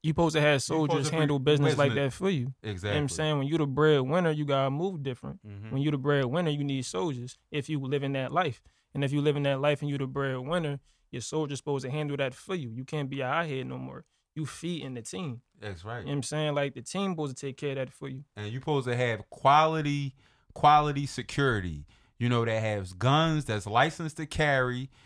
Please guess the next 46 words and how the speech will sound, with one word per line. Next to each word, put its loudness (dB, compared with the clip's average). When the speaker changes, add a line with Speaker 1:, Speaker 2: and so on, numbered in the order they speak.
Speaker 2:
you 2
know, 2
kinda 4
like 4
what 0
Big 4
had, 2
but 0
Big, 2
it 2
just, 0
even -2
though 6
he -2
had 2
that, 2
it 2
just -2
the 2
way 4
it 0
happened, 2
he -4
died. 6
But 2
even 0
with 2
the 2
Nipsey -2
situation, -2
he 0
was -6
just -4
standing -2
in -2
the -4
parking 4
lot, 4
dolo, 4
like, 4
<laughs> -6
boom, 2
and -4
he -6
shot. 4
Like, 4